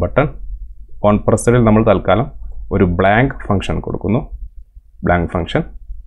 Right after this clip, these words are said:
So, icon നമുക്ക് icon widget-ിൽ icons dot thumb, thumb up, ലൈക്ക് ബട്ടണും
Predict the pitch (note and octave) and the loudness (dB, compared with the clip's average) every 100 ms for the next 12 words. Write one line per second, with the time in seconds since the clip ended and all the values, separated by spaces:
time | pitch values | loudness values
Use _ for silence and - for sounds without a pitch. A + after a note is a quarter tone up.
0 | - - - - F#2+ F2 - A2 A#2 C3+ | -16 -14 -14 -4 0 0 0 0 2 2
1 | B2 A2 G2 G2+ G2+ - - - - - | 4 4 4 2 0 -4 -20 -18 -16 -16
2 | - _ - _ - _ - _ _ - | -18 _ -20 _ -20 _ -20 _ _ -2
3 | G2 - A2+ A2 A2+ - - - - - | 0 4 4 4 2 -6 -14 -14 -14 -14
4 | - - - - - - - - - - | -16 -18 -18 -14 -12 -10 -8 -8 -10 -14
5 | - - - - - - - - - - | -12 -12 -12 -10 -10 -10 -12 -12 -14 -14
6 | - A2 G2+ F#2+ A2+ A#2 A#2+ - - - | 0 2 4 4 4 4 2 -6 -8 -8
7 | - - - - - - - G2+ G2 A2 | -10 -14 -14 -16 -16 -14 -2 -2 2 2
8 | G#2+ - - - - F#2+ F#2+ A2 A2+ - | 2 0 -6 -12 -8 0 4 4 2 -2
9 | - - - - - - - - - G#2+ | -10 -12 -14 -20 -20 -20 -20 -8 0 0
10 | B2+ C3 - - _ _ _ - - - | 0 -4 -14 -20 _ _ _ -20 -18 -16
11 | - - - A#2+ A#2+ - A2 - - - | -16 -10 2 4 4 2 -2 -2 -4 -14
12 | - G#2+ G#2+ - A#2 G2+ F#2 | -4 2 2 2 0 2 2